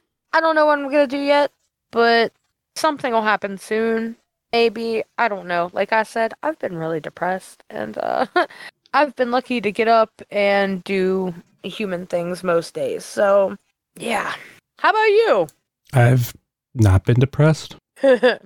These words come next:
Speaker 1: Must be nice. <laughs>
Speaker 2: I'm
Speaker 1: What's that like? <laughs>
Speaker 2: Well, I, I have medication for that, so.
Speaker 1: Oh, see, no. What's that like?
Speaker 2: <laughs>
Speaker 1: Because I do not.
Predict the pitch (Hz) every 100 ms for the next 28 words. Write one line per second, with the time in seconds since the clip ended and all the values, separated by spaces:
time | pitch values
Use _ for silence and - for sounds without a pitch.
0 | 175 247 - 202 208 143 147 - - -
1 | 240 247 240 - 233 - - - - -
2 | - _ - - - - 302 - - 143
3 | - 82 110 85 - - - _ - 302
4 | - 262 - 285 - _ _ _ 113 107
5 | 98 98 - 117 113 101 98 110 98 95
6 | - 95 110 - - 120 - _ _ _
7 | - 254 269 220 170 - - 226 226 220
8 | 190 185 196 170 151 - 196 - - 147
9 | 156 175 - 147 - _ - 135 - 180
10 | 156 - 165 175 - 185 147 143 - -
11 | 190 220